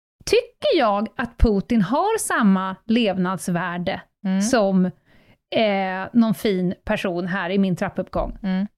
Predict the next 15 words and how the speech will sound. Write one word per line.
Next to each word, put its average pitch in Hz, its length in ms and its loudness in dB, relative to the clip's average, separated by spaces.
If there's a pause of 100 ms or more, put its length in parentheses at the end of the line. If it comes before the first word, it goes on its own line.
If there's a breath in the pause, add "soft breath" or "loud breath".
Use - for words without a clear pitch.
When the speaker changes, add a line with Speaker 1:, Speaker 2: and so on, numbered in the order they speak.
(280)
Speaker 1:
Nej, 202 220 2 (380 loud breath)
jag 392 140 0
skulle 571 220 0 (100)
nog 427 100 0
vilja 427 300 0
hävda 277 180 4
att 415 220 -4
alla 277 140 0
människor 226 400 0
inte 202 240 0
är 180 120 0
lika 180 300 -2
värda. 175 380 -4 (100)
Alltså, 302 220 -2
Speaker 2:
Mm. 311 120 0